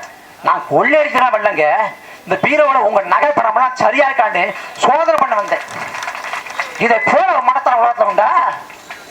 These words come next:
யோசிச்சு பாருங்க. மீத்தேன் திட்டத்துக்கு கையெழுத்து போட்டு அனுமதி கொடுத்தவரா ஐயா ஸ்டாலின்.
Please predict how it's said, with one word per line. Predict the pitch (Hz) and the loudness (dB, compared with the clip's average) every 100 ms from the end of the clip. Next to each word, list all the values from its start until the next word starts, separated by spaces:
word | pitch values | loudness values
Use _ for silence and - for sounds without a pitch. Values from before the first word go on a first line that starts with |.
| - - - - - | -20 -20 -20 -18 -4
யோசிச்சு | - 269 285 | 0 0 2
பாருங்க. | 247 262 320 - - - - - - - | 0 2 0 0 -8 -18 -20 -20 -20 -10
மீத்தேன் | 151 254 311 339 277 | -2 0 2 0 0
திட்டத்துக்கு | 294 294 320 - | 0 0 0 0
கையெழுத்து | 240 311 311 294 | 2 0 0 2
போட்டு | 269 - | 2 2
அனுமதி | 294 220 262 339 349 | 0 2 2 2 2
கொடுத்தவரா | 330 - 330 | 0 0 0
ஐயா | 330 294 | 0 -2
ஸ்டாலின். | - 285 320 349 381 339 | 0 0 2 0 -4 -8